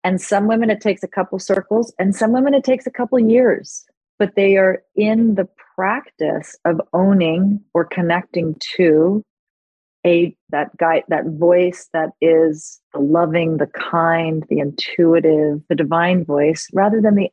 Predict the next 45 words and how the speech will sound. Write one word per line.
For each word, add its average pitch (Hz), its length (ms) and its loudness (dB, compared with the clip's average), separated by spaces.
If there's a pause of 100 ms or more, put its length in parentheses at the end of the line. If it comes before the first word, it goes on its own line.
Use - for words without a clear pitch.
other 202 280 0
voice, 170 520 0
which - 240 -8
is 165 300 0
the 156 200 4 (400)
fearful, 165 540 0
shameful. 160 880 -2 (600)
You 175 160 2
know, 160 260 2
I 170 100 0
was 165 180 -4
taught - 400 -2
to 143 100 -8
be 156 340 2
a 170 80 2
certain 175 500 -2
way, 160 360 2
and 156 180 -8
so 156 100 -8
I 156 80 0
have 160 300 -6
to 160 80 -4 (100)
act 160 280 -6
a 180 40 -10
certain 185 440 -4
way 190 220 2
voice. 208 640 -2 (420)
So 196 140 0
you'll 185 120 4
see 190 160 -2
a 180 80 4
lot 170 200 2
of 202 80 -4 (120)
politeness 180 840 -2
in 185 160 -2
the 180 160 -4
first 196 240 0
circles. 226 400 -2 (400)
You 208 100 4
will 208 100 4
also 226 320 -2
see 247 200 0
a 208 80 4
lot 175 240 2
of 180 120 0